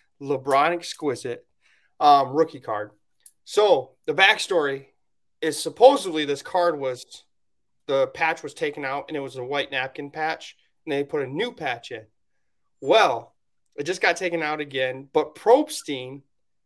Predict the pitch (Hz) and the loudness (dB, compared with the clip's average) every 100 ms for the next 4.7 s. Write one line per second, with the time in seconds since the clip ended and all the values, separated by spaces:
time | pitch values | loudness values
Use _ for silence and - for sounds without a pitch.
0 | _ - - 190 165 160 - 185 190 180 | _ -6 0 2 0 -2 -2 -2 -4 -10
1 | 147 135 127 151 175 160 139 143 - _ | -8 -10 -8 -2 -2 -2 -8 -10 -14 _
2 | - 170 165 180 196 139 139 175 156 139 | -16 -12 -2 2 2 0 -2 -2 -2 -2
3 | 131 131 135 139 143 147 151 - 147 139 | -2 -2 -2 0 0 -6 -14 -10 -10 -10
4 | 131 - 123 123 131 135 | -14 -14 -14 -8 -6 -6